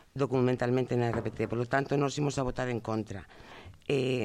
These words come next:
nosa sensación que temos é que isto é como unha especie de cacería, non? A, por unha traballadora que cando non, non interesa ou non,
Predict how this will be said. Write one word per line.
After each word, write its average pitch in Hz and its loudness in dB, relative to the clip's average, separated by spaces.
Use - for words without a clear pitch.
nosa 165 2
sensación 151 0
que 139 -4
temos 160 0
é 147 -2
que 135 -2
isto 147 -4
é 147 -2
como 127 -4
unha 127 -2
especie 123 -6
de 123 -2
cacería, 143 -4
non? 147 0
A, 110 -10
por 120 -6
unha 123 -6
traballadora 123 -4
que 135 0
cando 123 0
non, 127 0
non 127 2
interesa 131 -2
ou 120 -10
non, 120 -10